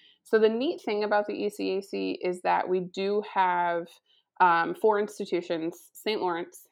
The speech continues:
Clarkson, Union, and R P I, that are all Division Three schools with Division One hockey. And then, you know, you're, you're bumping into a school like Quinnipiac, who has heavily invested as a Division One institution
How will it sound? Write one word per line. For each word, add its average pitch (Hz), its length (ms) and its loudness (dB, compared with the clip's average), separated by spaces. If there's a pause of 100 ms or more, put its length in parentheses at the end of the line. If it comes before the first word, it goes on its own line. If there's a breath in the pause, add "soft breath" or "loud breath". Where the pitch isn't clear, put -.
(200)
Clarkson, 175 680 -2 (240)
Union, 180 420 -2
and 170 160 -8
R - 140 -6
P - 140 -6
I, 180 120 -2
that 185 120 -2
are - 120 -2
all 185 140 0
Division 190 340 -8
Three 175 220 -6
schools 175 500 -8
with 175 140 -12
Division - 320 -12
One - 180 -14
hockey. - 460 -14 (560 soft breath)
And 202 180 4
then, 190 540 2 (140)
you 208 120 4
know, 170 320 0
you're, 180 320 0
you're 190 140 0
bumping 180 360 0
into 170 500 -4 (120)
a 196 40 -10
school 190 240 -4
like 165 160 -6
Quinnipiac, 208 520 -4
who 180 80 -4
has 190 160 -4 (180)
heavily 202 320 0
invested 170 520 -6
as - 180 -6
a 190 40 -16
Division 175 280 -10
One 170 140 -8
institution 180 760 -10